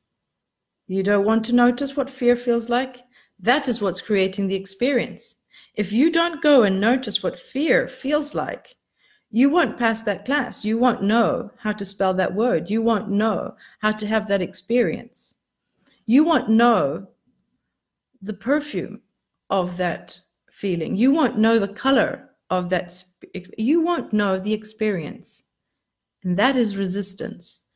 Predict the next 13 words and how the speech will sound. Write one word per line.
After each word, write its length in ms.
Go 220
and 100
investigate, 800
notice 680
what 280
fear 280
feels 400
like. 240
Then 460
you 140
move 220
into 280
anger. 480